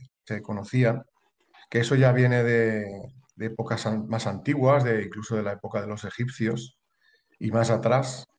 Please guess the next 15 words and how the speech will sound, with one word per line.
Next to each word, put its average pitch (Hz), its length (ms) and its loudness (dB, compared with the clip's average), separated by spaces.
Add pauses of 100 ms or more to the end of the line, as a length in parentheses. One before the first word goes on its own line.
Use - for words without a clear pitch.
(120)
Eh, 104 360 -6
digamos 107 340 -4
que 110 280 2
el 107 180 -8
conocimiento 113 540 0
sobre 123 220 2
la 120 120 4
realidad 117 280 4
espiritual 110 540 0
es 120 140 0
algo 117 180 2
muy 113 180 0
antiguo 131 400 2
en 139 60 0
la 104 160 -2